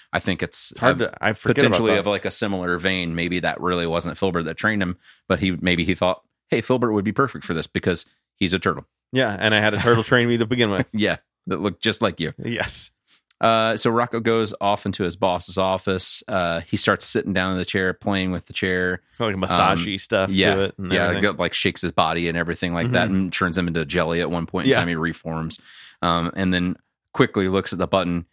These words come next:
Speaker 1: hears the "Don't touch the green button, button,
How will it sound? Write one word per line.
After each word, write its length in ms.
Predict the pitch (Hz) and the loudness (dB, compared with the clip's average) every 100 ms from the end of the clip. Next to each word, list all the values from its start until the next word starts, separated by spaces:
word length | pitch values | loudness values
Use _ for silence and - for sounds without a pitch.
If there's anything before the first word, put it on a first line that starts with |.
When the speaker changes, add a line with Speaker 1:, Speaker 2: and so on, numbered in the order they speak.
| _ | _
Speaker 1:
hears 400 | - - 98 87 | -6 0 0 0
the 260 | 82 82 78 | 0 0 0
"Don't 260 | - 101 95 _ - | -2 -2 -2 _ -10
touch 500 | 110 98 - - 98 | -6 -6 -6 -8 -8
the 140 | 92 | -10
green 480 | - 107 101 92 95 - | -8 -10 -8 -10 -12 -4
button, 340 | 120 87 87 | -2 -2 -6
button, 280 | 80 - - | -12 -14 -16